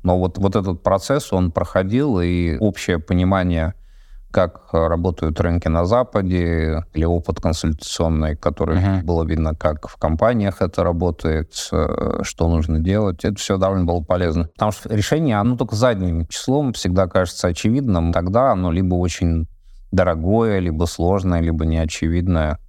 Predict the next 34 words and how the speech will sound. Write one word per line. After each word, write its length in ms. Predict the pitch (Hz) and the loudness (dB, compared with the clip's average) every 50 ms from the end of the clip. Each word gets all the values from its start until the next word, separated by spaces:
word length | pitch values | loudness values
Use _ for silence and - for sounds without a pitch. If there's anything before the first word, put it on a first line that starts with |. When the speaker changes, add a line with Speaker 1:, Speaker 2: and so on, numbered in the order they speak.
| - - - - | -20 -20 -16 -10
Speaker 1:
Но 240 | - - - - 120 | -8 -6 -6 -6 -6
в 60 | - - | -8 -6
целом... 400 | - - 90 92 98 95 82 - - - - - - - - - - - - | -2 0 0 0 0 0 -2 -4 -6 -14 -20 -20 -20 -20 -20 -20 -10 -2 0
Но 260 | 123 127 127 123 117 | 2 2 2 2 2
надо 180 | 120 123 123 - | 2 0 0 0
понимать, 220 | - 135 139 123 | -2 -2 -2 -2
что 120 | - - 98 | -2 -2 -2
это 160 | 90 92 101 | 0 0 -2
же 60 | 92 | -4
всегда, 380 | - - 107 101 110 120 120 104 | -2 -2 -2 2 2 4 2 2
это 140 | 92 - 98 | 2 0 -2
очень 220 | 90 - - 90 | -2 0 0 2
большой 340 | 90 98 98 - - 101 80 | 2 2 0 0 -2 -4 -2
коллективный 580 | - - 87 92 - - 107 98 95 90 82 | -2 -2 -2 -2 0 0 0 2 2 2 0
процесс, 640 | 76 - 87 90 90 - 120 123 135 - - - - | 0 0 0 0 0 0 -2 -2 -2 -4 -6 -4 -2
и, 320 | 82 82 80 80 76 78 - - - _ - - - - - - - - | 0 0 0 0 -2 -4 -6 -8 -16 _ -20 -20 -20 -20 -20 -20 -8 -2
э, 240 | - 87 85 85 82 | 0 0 2 2 0
в 160 | 80 76 76 | 0 0 0
нормальной 640 | 85 87 87 92 92 92 92 90 82 80 78 78 76 | 2 2 2 2 2 2 2 2 0 0 0 -2 -2
корпорации 1120 | - 85 80 - 90 90 98 101 101 - - - 87 85 80 78 80 78 78 73 - 62 | -2 -2 -2 0 -2 0 0 0 -2 -4 -6 -4 -2 0 0 0 0 0 -2 -2 -2 -2
это 640 | 80 87 82 - - 87 82 80 82 82 80 80 82 - - - - - _ _ - - - - 90 | -2 -4 -4 -2 0 0 2 2 2 0 0 -2 -4 -6 -14 -20 -20 -20 _ _ -20 -20 -8 -6 -4
серьёзные 500 | 92 - - 92 95 90 85 82 82 82 | -4 -2 0 0 0 0 0 0 0 0
решения, 380 | 82 80 - 110 107 107 92 82 | 0 0 0 0 0 2 0 2
они 320 | 85 85 80 80 78 78 | 0 0 0 0 0 -2
долго 400 | 76 80 87 87 85 85 82 80 | 0 0 0 0 0 0 -2 -2
и 60 | 76 | -2
просчитываются, 1000 | 73 - 82 78 - - - 113 107 - 92 87 85 80 80 78 - - - 85 | -2 -2 -2 -2 -2 -2 -2 -4 -2 0 0 0 0 0 -2 -4 -6 -6 -6 -6
и 40 | 80 | -4
коллективно. 840 | - - 90 87 85 - - - 95 90 85 85 82 78 78 76 76 80 | -2 0 -2 -2 -2 -4 -2 -2 0 2 2 2 0 0 -2 -4 -4 -4
Я 140 | 82 82 82 | -2 -2 -2
уж 80 | 90 - | 0 0
точно 520 | - 90 82 - - 82 80 80 80 - | 0 -2 -2 -2 -4 -2 -2 -2 -2 -4
считаю, 440 | - - - - - 85 85 82 82 | -6 -8 -10 -6 -2 -2 0 0 -2
что 280 | - - - - 78 | -6 -6 -6 -6 -6